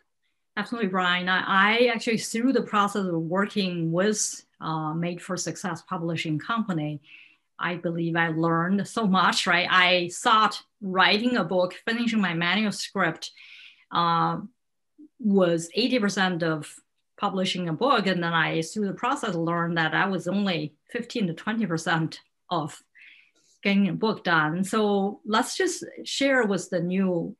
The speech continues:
people who have never written a book, what is the process? How do they get started?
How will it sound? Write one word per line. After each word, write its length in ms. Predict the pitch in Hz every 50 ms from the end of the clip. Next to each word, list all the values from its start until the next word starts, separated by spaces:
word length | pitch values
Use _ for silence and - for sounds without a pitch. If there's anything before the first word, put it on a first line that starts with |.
| _
people 600 | - 262 294 320 330 220 208 165 160 151 156 151 -
who 160 | 196 196 175
have 200 | 175 170 160 160
never 320 | 170 190 214 240 254 196
written 360 | 175 175 185 202 220 226 208 165
a 40 |
book, 320 | 147 143 165 160 160 160 156
what 300 | 156 170 165 175 220 320
is 220 | 381 381 302 214 175
the 120 | 175 -
process? 640 | - - - 175 185 190 - - 180 165 160 160 143
How 180 | - 196 220 262
do 100 | 294 269
they 200 | 220 190 165 170
get 260 | - 165 156 - -
started? 560 | - - - 156 151 156 - - - - -